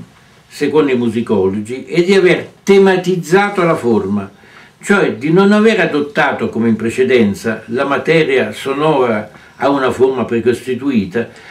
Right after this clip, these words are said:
ma di aver inteso la forma musicale come materia su cui esercitare l'azione compositiva. Trappole tese dalle parole? No. Trappole prodotte dalla reific-, reificazione delle parole,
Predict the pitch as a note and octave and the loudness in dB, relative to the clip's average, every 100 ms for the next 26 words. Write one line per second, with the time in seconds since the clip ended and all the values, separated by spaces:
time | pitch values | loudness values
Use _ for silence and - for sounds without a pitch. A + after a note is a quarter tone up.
0 | - D3+ F#3 F3+ F#3+ G3 F#3 E3+ E3+ F#3 | -14 0 2 6 6 6 4 4 2 4
1 | G3+ D#3 D#3+ F3 F#3 A3 G3 F3 F3 E3+ | 2 4 2 2 4 4 4 4 4 4
2 | F#3 G#3+ A3 F#3 F3 D#3+ E3+ F3 G3 G#3+ | 2 2 2 2 2 2 2 2 2 4
3 | G#3+ E3+ - D#3+ E3+ G#3 G3 D3 - D3 | 2 0 -2 -6 2 4 4 2 -2 -4
4 | D3+ D3+ C#3 B2 C3+ C3 A2+ A2 G#2+ G2 | -2 -2 -2 -4 -4 -4 -2 -4 -4 -6
5 | G2+ F#2+ E2+ F2 - _ _ - - - | -6 -8 -8 -8 -12 _ _ -20 -20 -20
6 | _ _ - - - _ - - D3 C#3 | _ _ -20 -20 -20 _ -20 -8 -4 -4
7 | - C3 A#2 G#2+ - - B2+ A2 G2+ G#2 | -4 -4 -4 -4 -6 0 0 0 -2 -2
8 | G#2 G2+ A2+ - - G#2 - _ _ _ | -4 -2 -2 -2 -6 -12 -18 _ _ _
9 | _ - A3 E3+ - _ _ _ _ _ | _ -6 -6 -6 -10 _ _ _ _ _
10 | _ _ _ _ - F#3 G3+ - G3 F#3 | _ _ _ _ -4 -4 -2 0 2 2
11 | D#3+ F#3+ G3 A3+ A3 F#3+ F3+ E3+ D#3 D#3+ | 2 2 4 2 2 2 2 2 2 2
12 | G#3+ G#3+ E3 E3+ F3 F3+ - G#3+ G#3 F3 | 4 4 2 -2 -2 -2 2 4 2 2
13 | F#3 F#3 E3+ - A#3 F#3 C3+ A2+ A2 G2+ | 0 0 -2 2 4 4 2 2 0 -2
14 | G#2 G2 F#2 F#2+ | -2 -2 -2 -4